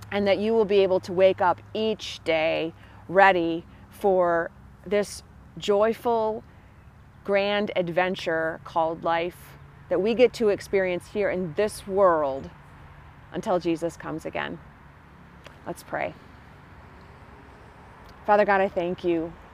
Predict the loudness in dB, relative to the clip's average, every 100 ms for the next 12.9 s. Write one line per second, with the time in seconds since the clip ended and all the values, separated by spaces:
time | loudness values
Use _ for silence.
0 | -16 -4 -2 0 0 0 -2 -2 -4 0
1 | 4 4 4 2 -2 -8 -20 -20 -14 -2
2 | 0 0 -4 -10 -6 -4 -4 -4 -4 -4
3 | -4 -6 -6 -6 -6 -8 -8 -6 -2 -2
4 | -2 -4 -10 -16 -8 -4 -4 -6 -4 -2
5 | -2 -4 -8 -20 -20 -20 -20 -20 -20 -20
6 | -4 2 2 2 -4 -2 -2 0 0 0
7 | -2 -6 -8 -8 -6 -4 -2 -2 0 0
8 | -2 -6 -4 -6 -6 -6 -2 -2 -2 -4
9 | -6 -6 -4 -2 0 2 2 0 2 4
10 | 4 4 4 2 -2 -4 0 2 2 0
11 | -2 -2 -4 -2 0 2 0 -4 -20 -8
12 | -2 0 0 -4 -2 0 0 -2